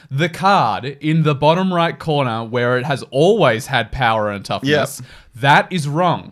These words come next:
Speaker 1: So if it's a three two that's entering the battlefield because of its prototype cost, you're not drawing a card.
Speaker 2: You have to look up a little bit on the
Speaker 1: Yes.
Speaker 2: card to the
Speaker 1: It's
Speaker 2: other section.
Speaker 1: not where it l-, normally is.
Speaker 2: But for me, the reason why I'm shouting this out is 'cause usually the player that's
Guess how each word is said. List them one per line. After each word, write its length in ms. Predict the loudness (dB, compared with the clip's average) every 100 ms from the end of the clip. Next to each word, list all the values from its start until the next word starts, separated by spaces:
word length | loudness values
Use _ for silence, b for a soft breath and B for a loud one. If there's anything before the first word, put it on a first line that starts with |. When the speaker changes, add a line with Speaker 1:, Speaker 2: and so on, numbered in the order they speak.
| -18
Speaker 1:
So 180 | 0 2
if 220 | 2 -2
it's 120 | -4
a 60 | -6
three 360 | -4 0 0 0
two 260 | -2 -2
that's 160 | -2 -6
entering 260 | -8 -6 -4
the 60 |
battlefield 460 | -2 -2 -2 -4 -6
because 340 | -8 -2 0
of 80 | 0
its 120 | -4
prototype 500 | -4 -2 -2 -2 -4 -2
cost, 320 | -6 -6 -12 b b
you're 200 | -10 -6
not 320 | -4 -2 -2
drawing 380 | -2 0 2 0
a 40 | -4
card. 260 | -2 0
Speaker 2:
You 40 | 2
have 180 | 2 0
to 80 | -2
look 240 | -2 -2
up 300 | -2 -4 -6 -2
a 80 | 0
little 240 | 0 0
bit 220 | -2 -2
on 80 | 2
the 60 | 2
Speaker 1:
Yes. 160 | 2
Speaker 2:
card 400 | 2 2 2 0 -2
to 80 |
the 100 | -2
Speaker 1:
It's 60 | -2 -2
Speaker 2:
other 40 |
section. 200 | 0 0
Speaker 1:
not 260 | 0 -2 -2
where 280 | 0 2 0
it 140 | -2
l-, 100 | -10 -12 -14 -8
normally 480 | -6 -6 -6 -6 -6
is. 120 | -2
Speaker 2:
But 140 | -2
for 140 | -2 -2
me, 420 | -2 -2 -2 -4
the 120 | -4
reason 260 | -4 -2 -2
why 120 | -2
I'm 80 | -2
shouting 280 | -2 -4 -4
this 120 | -2
out 160 | -2
is 60 | -2
'cause 180 | -6 -8
usually 320 | -8 -6 -6
the 100 | -6
player 300 | -4 -2 -2
that's 380 | -4 -8 -10